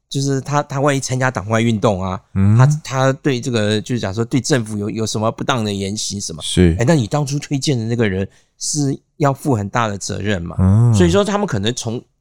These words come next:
Speaker 1: 一开始就已经在观察了，从你入学开始就观察了，哪些人是值得栽培的，哪些人是就，就，就放弃了就好了嘛，
Speaker 2: 嗯哼。
Speaker 1: 哦。所以这件事情会变成悬案，就是最大的理由就在于讲说，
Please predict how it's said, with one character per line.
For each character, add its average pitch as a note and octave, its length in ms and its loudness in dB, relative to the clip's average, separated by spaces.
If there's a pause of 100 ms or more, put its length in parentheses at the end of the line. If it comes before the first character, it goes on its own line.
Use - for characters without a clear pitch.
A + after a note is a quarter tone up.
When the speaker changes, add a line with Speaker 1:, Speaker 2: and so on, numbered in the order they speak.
(100)
Speaker 1:
一 F#3 100 -6
开 F3+ 240 0
始 - 160 -4
就 A#2 180 -2
已 F#2+ 40 -6
经 A2+ 160 -4
在 A#2 120 2
观 A2 240 0
察 F#2+ 280 -6
了， F#2 40 -6
从 C3+ 220 -4
你 A2 140 -2
入 D3 180 0
学 G2+ 180 -4
开 A2 120 -4
始 G#2 80 0
就 G#2+ 100 -2
观 G#2+ 220 -2
察 - 240 -12
了， F2 100 -12 (300)
哪 A2 120 0
些 D#3 140 0
人 C3 100 2
是 C3 140 -4
值 G#2 220 -8
得 G#2 100 -4
栽 A2 180 -2
培 G2+ 260 -6
的， F#2+ 40 -6
哪 G2+ 160 -2
些 D3+ 140 2
人 B2+ 100 2
是 A2 400 0 (500)
就， A#2+ 160 0
就， A2 240 2
就 A#2+ 140 -2
放 A2+ 240 0
弃 - 240 -2
了 G2 60 0
就 G2+ 180 0
好 F#2+ 180 -2
了 F#2+ 140 4
嘛， A2 140 6
Speaker 2:
嗯 - 20 4
哼。 C#3 60 2
Speaker 1:
哦。 F2+ 160 -6 (260)
所 C4+ 140 0
以 - 80 2 (320)
这 B3+ 220 4
件 F3+ 240 0
事 F3+ 180 -4
情 A2 300 -6 (300)
会 G#3+ 120 4
变 F3 160 0
成 B2 140 -2
悬 A2 400 -4
案， G#2+ 220 -2
就 A#2 100 -6
是 A#2+ 180 -4 (140)
最 F3 160 4
大 C3+ 220 0
的 G#2+ 180 -4 (300)
理 G2+ 160 -6
由 G#2 120 -2
就 A#2 140 -2
在 B2 160 0
于 A2+ 60 0
讲 F2 160 -6
说， A2 200 -6